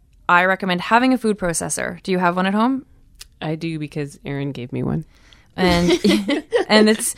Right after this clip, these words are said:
Speaker 1: honestly, that's gonna save you a lot of time. I don't know if you're utilizing it to its full potential, but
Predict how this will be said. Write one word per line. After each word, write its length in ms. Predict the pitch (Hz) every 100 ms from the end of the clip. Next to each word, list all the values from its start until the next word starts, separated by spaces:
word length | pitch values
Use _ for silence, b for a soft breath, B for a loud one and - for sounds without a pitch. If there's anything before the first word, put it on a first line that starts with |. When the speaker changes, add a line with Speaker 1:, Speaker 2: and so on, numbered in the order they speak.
| 381 B B B -
Speaker 1:
honestly, 520 | 202 214 240 294 294
that's 240 | 240 190 -
gonna 180 | 269
save 360 | 294 - 190 190
you 200 | 214 226
a 20 |
lot 260 | 185 170 170
of 80 | 175
time. 280 | 180 160
I 60 | 156
don't 180 | 175 185
know 80 | 202
if 120 | 202
you're 80 | 185
utilizing 580 | 170 175 175 175 196 196
it 140 | 196
to 80 | 180
its 140 | 160 -
full 160 | 165
potential, 580 | 160 160 165 165 208 226
but 240 | 185 160